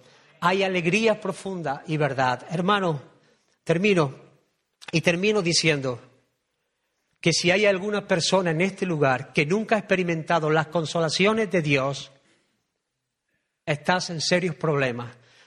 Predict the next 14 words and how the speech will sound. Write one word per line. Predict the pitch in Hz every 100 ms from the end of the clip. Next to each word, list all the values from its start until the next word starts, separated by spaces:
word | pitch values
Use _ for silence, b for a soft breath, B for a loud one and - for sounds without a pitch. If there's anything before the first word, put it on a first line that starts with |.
| b
porque | 165 156 156
te | 175
aseguro | 160 156 156 214 196
que | 196 190
un | 180
día | 196 202 196 185 - _ -
el | 151
Señor | 143 147 156 165
vendrá. | 151 156 139 123 - _ _ _ _ _ _ _ -
Un | 190 196
día | 208 214 208
el | 175
Señor | 160 165 156 190 202 185
vendrá. | 170 151 139 120 -